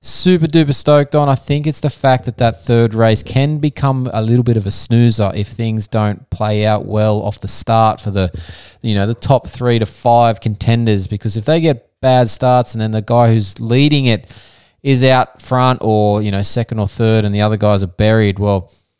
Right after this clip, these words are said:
there's a bit of a procession that can proceed from there in terms of they don't need to push forward, so they can just sort of cruise around. And I'm, I'm not stoked on that. It, you know, if that's the final round and the championship's on the line, yeah, sure, cruise around, maintain a position.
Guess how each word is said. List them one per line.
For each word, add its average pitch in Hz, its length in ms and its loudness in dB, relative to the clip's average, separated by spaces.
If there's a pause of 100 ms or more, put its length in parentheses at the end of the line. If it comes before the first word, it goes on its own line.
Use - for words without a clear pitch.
(240)
there's 135 140 -2
a 139 60 2
bit 156 200 0
of 143 100 -2
a 131 60 2
procession 127 680 0
that 113 120 -4
can 107 180 -2
proceed 139 600 0
from 104 280 -2
there 101 380 0
in 101 200 -6
terms 107 360 -2
of 101 260 -2
they 101 120 -2
don't 123 160 0
need 127 140 0
to 107 80 -2
push - 340 -4
forward, 110 560 -4
so 101 160 -6
they 95 120 -6
can 107 120 -10
just 107 120 -6
sort 139 120 -6
of 113 80 -8
cruise 101 300 -4
around. 101 300 -4
And 98 100 -6
I'm, 104 140 -12 (440)
I'm 131 80 -8
not 175 160 0
stoked 170 340 2
on 160 120 -2
that. 127 200 0
It, 117 140 -4
you 117 180 -6
know, 120 140 -2
if 123 300 -4
that's 156 180 -2
the 156 100 -4
final 165 440 2
round 143 280 2
and 127 120 0
the 117 60 0
championship's 131 600 -2
on 127 120 -2
the 123 40 -4
line, 127 200 0
yeah, 131 120 2
sure, 110 380 0 (180)
cruise 151 300 0
around, 101 320 -2 (240)
maintain 135 440 -2
a 117 40 -2
position. 101 460 -4